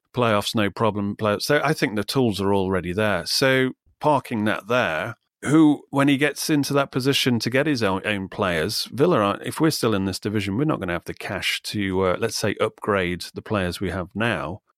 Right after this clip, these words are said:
We're gonna be getting players, uh, and, and it's not easy to play the way he wants to play. I,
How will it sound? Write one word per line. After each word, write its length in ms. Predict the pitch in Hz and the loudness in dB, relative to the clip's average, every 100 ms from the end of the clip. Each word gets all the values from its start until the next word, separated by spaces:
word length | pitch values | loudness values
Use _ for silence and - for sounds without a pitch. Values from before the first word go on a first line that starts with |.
| - | -2
We're 120 | 139 | 0
gonna 200 | 151 127 | 2 2
be 120 | 120 | 2
getting 340 | 131 123 117 | 2 2 0
players, 720 | 107 123 123 113 107 101 - 127 | -2 -2 2 2 2 0 -2 2
uh, 140 | 113 | 2
and, 180 | 120 123 - | 2 0 0
and 100 | 127 | 0
it's 220 | - - - | 0 -4 -10
not 320 | - 143 165 - _ - | -4 -2 -2 -4 _ -8
easy 360 | 131 147 110 90 | -4 -2 -2 -2
to 120 | 101 | -4
play 440 | - 113 107 92 | -2 0 2 0
the 120 | 92 98 | 0 0
way 220 | 104 101 | 0 0
he 80 | 104 | 0
wants 380 | 104 113 - | 0 0 -2
to 160 | - 92 | -4 -4
play. 500 | - 92 85 85 117 - | -4 -4 -2 -6 -10 -10
I, 120 | - | -8